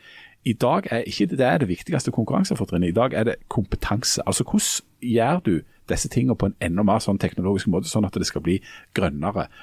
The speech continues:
Og, og, og, og, ja. Så, og, og det samme handler jo, har du med olje og sånn, at mye av det der med, med å produsere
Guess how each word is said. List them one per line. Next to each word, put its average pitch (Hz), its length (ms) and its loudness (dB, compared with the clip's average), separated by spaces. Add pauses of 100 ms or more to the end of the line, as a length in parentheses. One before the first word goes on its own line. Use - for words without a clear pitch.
(160)
Og, 135 280 2
og, 120 260 2
og, 120 320 4
og, 107 260 2 (300)
ja. 85 200 -4 (280)
Så, - 160 -2 (320)
og, 147 160 -2
og 156 80 0
det 165 120 4
samme 147 200 4
handler 143 220 4
jo, - 100 -4
har 127 320 0
du 127 80 0
med 127 100 2
olje 107 220 2
og 127 80 2
sånn, 180 160 4
at - 160 -4
mye 160 320 4
av 214 80 2
det 175 100 2
der 165 140 2
med, 156 120 0 (260)
med 131 180 2
å 143 140 -2 (120)
produsere 160 840 0